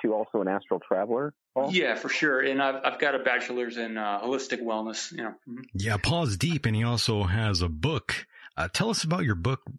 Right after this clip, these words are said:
Speaker 3: uh, quickly here, Paul, since we might have some
Speaker 1: Since,
Speaker 3: first-time
Speaker 1: yeah, since
Speaker 3: listeners.
Speaker 1: I've been hawking mine <laughs> through this last half
Speaker 3: Yeah,
Speaker 1: hour.
Speaker 3: tell, tell Frank about, about your, your, um, experience
Speaker 2: Sure.
Speaker 3: with that world.
Speaker 2: Sure. Um, so when I was nineteen, I had an,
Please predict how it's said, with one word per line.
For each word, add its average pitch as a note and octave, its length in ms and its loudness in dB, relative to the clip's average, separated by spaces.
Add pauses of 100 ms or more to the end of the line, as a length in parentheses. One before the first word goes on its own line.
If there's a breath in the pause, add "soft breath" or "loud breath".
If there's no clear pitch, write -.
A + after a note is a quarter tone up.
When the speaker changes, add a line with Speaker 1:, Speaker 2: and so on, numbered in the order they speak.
(100)
Speaker 3:
uh, G2 80 2
quickly G#2 420 0
here, E2 280 0
Paul, E2+ 360 -2
since E2 520 -2 (180)
we A#2+ 60 0
might E3+ 180 0
have C#3 320 0
some F#2+ 560 2 (240 loud breath)
Speaker 1:
Since, C#3+ 100 2
Speaker 3:
first-time C3+ 420 2
Speaker 1:
yeah, G#2+ 40 2
since C3+ 140 2
Speaker 3:
listeners. C3 100 2
Speaker 1:
I've B2+ 60 2
been A2+ 80 -2
hawking A#2 320 0
mine G#2+ 340 0 (160)
<laughs> - 1000 -4
through G#2 140 -4
this F#2 180 -12
last G2 260 0
half G2 140 2
Speaker 3:
Yeah, C#3+ 80 0
Speaker 1:
hour. - 40 -2
Speaker 3:
tell, D3+ 460 0 (140)
tell G3 160 0
Frank F3+ 280 0
about, G#2+ 360 0
about G2+ 240 0
your, F2 260 2 (140)
your, D2+ 300 0
um, C#2+ 280 -4 (320 loud breath)
experience G#2+ 720 2
Speaker 2:
Sure. C3+ 140 4
Speaker 3:
with G2 180 0
that F2 180 2
world. E2 400 0 (540)
Speaker 2:
Sure. D#3 260 0
Um, C3+ 280 0
so C#3+ 680 0 (160)
when D3 180 0
I E3 40 2
was D#3 140 0
nineteen, D3+ 440 2
I D3 40 6
had C#3+ 180 2
an, C3 140 0